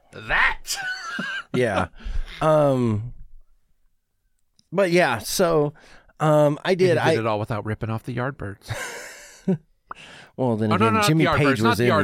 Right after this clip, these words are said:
Speaker 1: Yardbirds.
Speaker 2: Yardbirds.
Speaker 1: Fuck, who was I thinking of? I, God damn it.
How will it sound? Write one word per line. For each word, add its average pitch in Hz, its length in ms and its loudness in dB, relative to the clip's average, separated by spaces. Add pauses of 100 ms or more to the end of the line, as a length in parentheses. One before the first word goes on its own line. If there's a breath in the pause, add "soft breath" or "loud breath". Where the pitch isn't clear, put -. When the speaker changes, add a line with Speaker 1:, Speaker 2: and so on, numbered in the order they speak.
Speaker 1:
Yardbirds. - 180 0
Speaker 2:
Yardbirds. 85 180 0
Speaker 1:
Fuck, - 360 -2
who 190 100 -4
was 190 160 -4
I 175 60 -6
thinking 143 280 -10
of? 104 340 -6
I, 120 420 -4 (500 soft breath)
God - 180 -10
damn 143 280 -6
it. 92 120 -10